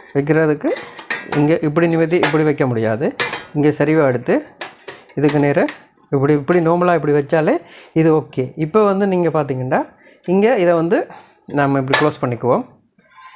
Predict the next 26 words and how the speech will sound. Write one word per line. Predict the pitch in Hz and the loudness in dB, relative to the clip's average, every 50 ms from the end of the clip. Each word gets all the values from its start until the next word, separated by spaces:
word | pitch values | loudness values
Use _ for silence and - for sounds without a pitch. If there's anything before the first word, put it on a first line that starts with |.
| - - - - - - - _ _ _ _ _ _ _ _ _ - - - - _ _ - - - - - - 196 | -20 -20 -20 -20 -20 -20 -20 _ _ _ _ _ _ _ _ _ -20 -20 -20 -20 _ _ -20 -20 -20 -20 -6 0 2
இங்க | 214 247 262 208 | 2 4 4 4
பார்த்தீங்கன்னா, | 208 190 170 175 170 170 170 247 285 233 | 2 2 0 0 -2 0 0 2 2 2
இதுல | 180 180 190 247 311 - - - - - - _ _ _ _ _ _ _ _ _ _ _ _ _ _ - - - - - - _ _ - - | 2 2 2 0 0 -2 -8 -20 -20 -20 -20 _ _ _ _ _ _ _ _ _ _ _ _ _ _ -20 -20 -20 -20 -20 -20 _ _ -4 0
இது | 160 175 175 | 2 2 2
வந்து | 180 208 233 214 - | 2 2 0 -2 0
சேம்பர் | 185 185 180 180 170 170 160 147 139 | 0 0 2 2 0 0 0 0 0
மாதிரி. | 135 127 131 143 165 254 311 - - 139 | -2 -2 -2 -2 -2 -2 -2 -4 -4 -2
இதை | 139 151 151 151 | 0 2 2 2
வந்து | 151 196 214 196 | 2 2 0 0
நாம | 170 165 165 160 - | 0 0 0 -2 -2
புஷ் | 151 - - - 170 | -2 -2 -2 0 0
பண்ணினா | 147 127 127 127 143 214 320 440 - - _ _ _ _ _ _ _ _ - _ _ _ - 151 | 0 2 0 0 0 0 0 -2 -6 -12 _ _ _ _ _ _ _ _ -20 _ _ _ -2 0
இது | 156 156 | 2 2
வந்து | 147 185 208 - | 2 2 0 0
கிட்ட | 151 147 151 131 | 0 0 0 0
வந்து, | 120 131 151 143 | 0 -2 -2 -2
இப்ப | 160 139 | -2 -2
நான் | 131 120 - | -2 -2 0
திறந்து | 151 156 151 139 120 | 0 0 0 0 0
காட்டுறேன். | 120 107 110 - 123 131 202 - - - - - - - - - - _ - 165 | -2 -4 -4 -4 -4 -4 -4 -4 -8 -8 -6 -6 -6 -6 -10 -16 -20 _ -4 0
இது | 160 185 180 | 2 2 2
வந்து | 170 170 190 185 | 2 0 0 0
பாருங்க, | 190 170 147 131 156 214 262 - - - - - - _ _ _ _ _ _ - - - - - - - - - 156 156 | 0 0 0 0 0 0 -2 -2 -6 -18 -20 -20 -20 _ _ _ _ _ _ -8 -6 -6 -8 -12 -18 -20 -6 0 2 2
ஆடாது, | 175 190 185 175 147 135 170 262 269 | 4 4 4 2 2 2 2 0 0
ஃபுல்லா | - 202 202 214 226 233 226 220 214 190 | 0 0 0 2 2 2 4 2 2 2
இது | 175 175 | 2 0